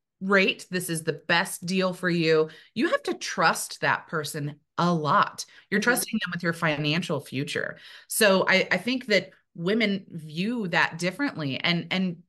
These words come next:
Speaker 1: have just a, a natural distrust of it, because we have been excluded from that
Speaker 2: Mm-hmm.
Speaker 1: process for a long time. And
Speaker 2: Mm-hmm.
Speaker 1: now that we're in the driver's seat of our financial futures, I think women are, are investing in relationships more,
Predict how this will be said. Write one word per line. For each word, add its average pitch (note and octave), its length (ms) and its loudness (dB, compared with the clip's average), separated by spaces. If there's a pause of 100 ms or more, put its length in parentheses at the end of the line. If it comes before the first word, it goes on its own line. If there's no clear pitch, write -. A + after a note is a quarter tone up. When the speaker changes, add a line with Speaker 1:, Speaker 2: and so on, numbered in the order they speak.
(140)
Speaker 1:
have F#3 540 2
just F3 240 0
a, D#3 260 4
a D#3+ 60 0
natural D#3 460 0
distrust D3+ 540 -2
of D3 120 0
it, - 120 -2
because D#3+ 360 -2 (320)
we A3+ 100 0
have B3+ 160 2
been D#4 140 -2
excluded G#3+ 800 -2 (240)
from F3+ 140 0
that F3+ 160 2
Speaker 2:
Mm-hmm. - 80 -2
Speaker 1:
process - 440 0
for F3 180 0
a G3+ 100 0
long F3 400 0
time. E3+ 460 -4 (240)
And F#3+ 100 -4
Speaker 2:
Mm-hmm. F3+ 100 4
Speaker 1:
now E3+ 140 4
that G3 260 -2
we're F#3 80 -2
in F#3 60 -4
the E3+ 80 -4
driver's E3+ 400 0
seat E3 160 -4
of D#3 80 -6
our D3 120 0
financial D3 580 -8
futures, D3+ 520 2 (380)
I F3 60 2
think F3+ 280 2
women E3+ 260 4
are, D#3 280 2
are D3 400 0 (400)
investing G3 800 0 (800)
in F#3+ 160 2
relationships E3+ 680 2
more, A3+ 260 -4